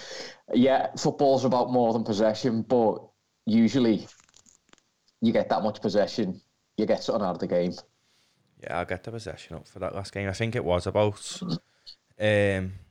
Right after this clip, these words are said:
Speaker 2: seventy percent, to be honest. Um,
Speaker 1: It's been seventy plus for them past three games. I, I'm certain of it.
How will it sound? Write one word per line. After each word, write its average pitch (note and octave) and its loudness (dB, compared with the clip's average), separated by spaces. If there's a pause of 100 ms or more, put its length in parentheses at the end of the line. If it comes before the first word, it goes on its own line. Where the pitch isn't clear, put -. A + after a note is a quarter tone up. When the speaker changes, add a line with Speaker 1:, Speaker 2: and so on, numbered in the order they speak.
(100)
Speaker 2:
seventy F#2 -2
percent, E2+ -8
to - -14
be F#2+ -6
honest. F#2+ -8 (100)
Um, E2+ -4 (580)
Speaker 1:
It's - -6
been D3 0
seventy E3 0
plus C3 0
for D3+ 0
them A#2+ 0
past - -4
three A2+ 0
games. G2 -2 (480)
I, F#2 -6
I'm F#2 -2 (140)
certain F#2 0
of E2 -2
it. F2+ -6